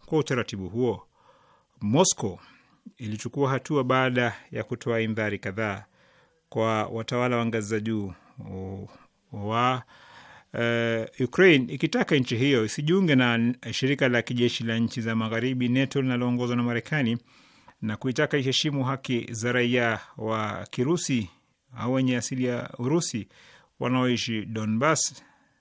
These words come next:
Na baada ya Ki-, Kiev, yaani serikali ya Ukraine, kupuuza tahadhari hizo za Russia, ndio uamuzi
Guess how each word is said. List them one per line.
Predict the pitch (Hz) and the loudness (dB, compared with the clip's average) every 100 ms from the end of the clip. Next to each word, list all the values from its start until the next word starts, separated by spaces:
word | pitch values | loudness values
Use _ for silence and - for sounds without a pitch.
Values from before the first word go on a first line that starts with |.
| _ | _
Na | 123 | 4
baada | 156 214 | 6 6
ya | 202 | 4
Ki-, | 180 | 0
Kiev, | - - 180 208 98 85 - _ _ _ _ _ _ _ _ | -4 4 6 6 2 -6 -20 _ _ _ _ _ _ _ _
yaani | 104 120 | -2 0
serikali | 143 143 139 143 139 | 2 2 2 4 4
ya | |
Ukraine, | 131 175 147 120 - | 2 4 4 2 -2
kupuuza | - - 156 175 151 | -6 2 6 6 6
tahadhari | 147 131 131 131 | 2 0 2 2
hizo | - 131 151 160 - - 113 | 2 2 2 2 0 -12 -10
za | 101 123 123 - | -2 0 0 0
Russia, | 135 185 - 107 90 - - - - - - - - _ _ - _ - - - - - | 0 0 0 -4 -6 -12 -20 -16 -14 -16 -20 -20 -20 _ _ -20 _ -20 -20 -20 -20 -4
ndio | 110 131 127 - - | 0 2 2 0 -6
uamuzi | 113 120 123 98 107 | -2 0 0 -2 -4